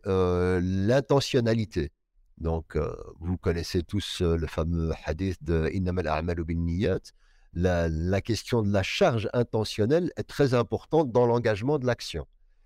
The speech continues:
Ce qui compte, ce n'est pas tant, euh, l'être ni l'action, c'est l'intentionnalité qui est mise derrière l'action.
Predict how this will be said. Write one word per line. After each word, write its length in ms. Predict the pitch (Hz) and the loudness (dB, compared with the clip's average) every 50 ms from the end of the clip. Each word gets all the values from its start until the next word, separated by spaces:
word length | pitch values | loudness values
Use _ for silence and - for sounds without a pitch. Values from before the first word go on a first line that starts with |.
| _ _ _ _ | _ _ _ _
Ce 120 | - 110 | -4 -4
qui 200 | 101 - 120 107 | -2 -2 -4 -4
compte, 220 | - 139 143 131 - | -2 0 0 0 -2
ce 120 | - 117 | -2 -4
n'est 80 | 107 101 | -4 0
pas 180 | - 123 117 | 2 2 2
tant, 520 | - _ _ - 147 151 147 147 135 113 - _ - _ _ _ _ _ _ _ - | 2 _ _ 0 2 2 2 0 -2 -6 -8 _ -20 _ _ _ _ _ _ _ 4
euh, 220 | 98 98 98 98 - | 4 6 6 4 4
l'être 720 | 92 101 107 110 117 123 135 135 - - - - - 71 - _ 104 | 2 0 2 2 2 2 2 0 -2 -6 -10 -10 -10 -10 -10 _ -6
ni 300 | 98 101 107 110 113 110 | -4 -2 0 0 2 2
l'action, 600 | 107 101 - - - - - 151 165 190 226 208 _ _ _ _ _ _ | 2 0 0 -2 -4 -2 0 0 0 0 -4 -8 _ _ _ _ _ _
c'est 220 | _ - - - 113 | _ -4 0 0 2
l'intentionnalité 960 | 110 120 143 151 143 - 139 135 - - 123 107 104 104 107 - - 175 170 | 4 4 4 4 4 4 2 2 2 0 0 0 0 -2 -2 0 0 0 0
qui 160 | - - 131 | 2 0 -4
est 40 | 117 | -2
mise 220 | 120 151 156 123 | 0 0 -2 0
derrière 360 | 110 120 110 98 107 95 87 90 | 2 2 2 4 2 0 2 0
l'action. 420 | 90 87 - - - - 65 | -2 -2 -2 -8 -10 -10 -10